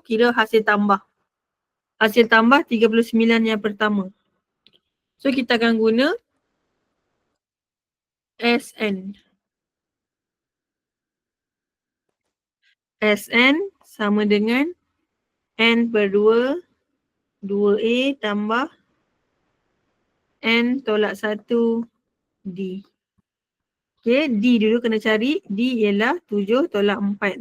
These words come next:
D sama dengan tujuh tolak empat akan dapat tiga. So S tiga puluh sembilan sama dengan tiga puluh sembilan per dengan dua.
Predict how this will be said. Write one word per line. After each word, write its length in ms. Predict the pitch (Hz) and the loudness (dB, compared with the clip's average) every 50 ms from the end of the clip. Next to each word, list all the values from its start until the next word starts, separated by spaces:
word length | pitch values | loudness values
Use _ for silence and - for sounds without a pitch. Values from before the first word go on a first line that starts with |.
| 202 | -10
D 400 | 190 214 214 226 240 254 277 330 339 _ | -8 -6 -4 -4 -2 -2 -4 -4 -6 _
sama 240 | - 202 202 196 202 | -8 -4 -2 -2 0
dengan 320 | 202 208 226 254 285 311 | 0 0 -2 -2 -4 -4
tujuh 400 | - - 202 196 202 214 226 262 277 - | -4 -4 -4 -2 0 0 0 0 0 -2
tolak 240 | 202 196 196 185 - | -2 -2 -2 -2 -4
empat 400 | 196 196 202 - - 247 247 - | -4 -4 -4 -4 -4 -6 -4 -4
akan 320 | 196 202 202 196 190 190 | -6 -4 -4 -4 -4 -4
dapat 320 | 190 - - 254 277 - _ _ _ _ _ _ _ _ _ _ _ _ _ _ _ _ | -4 0 0 0 0 0 _ _ _ _ _ _ _ _ _ _ _ _ _ _ _ _
tiga. 400 | - 226 214 196 190 180 180 180 - _ _ _ _ _ _ _ _ _ _ _ _ _ | 0 0 0 2 0 0 0 -2 -6 _ _ _ _ _ _ _ _ _ _ _ _ _
So 260 | - - 254 254 240 - | -2 4 6 6 6 6
S 240 | 214 226 220 220 - | 4 2 2 2 0
tiga 240 | - - 214 196 202 | -4 -2 -2 -2 0
puluh 160 | 202 214 202 | 0 0 0
sembilan 640 | 202 202 - 202 196 196 202 202 214 240 262 277 269 | 0 0 0 2 2 4 4 2 2 2 0 0 -2
sama 240 | - 220 208 208 202 | 0 0 0 2 2
dengan 400 | 196 202 202 220 240 262 285 - | 2 2 2 0 0 -2 -2 -4
tiga 240 | - 226 202 202 202 | -4 -4 -2 -2 -2
puluh 160 | 202 202 202 | -2 -4 -4
sembilan 640 | 208 214 208 202 202 202 208 220 240 247 262 277 - | -2 0 0 2 2 2 2 0 0 -2 -2 -2 -2
per 160 | 208 202 196 | -2 -2 0
dengan 240 | 196 196 196 196 190 | 0 -2 -2 -2 -2
dua. 400 | 196 190 190 202 220 247 285 | -2 0 2 2 4 2 2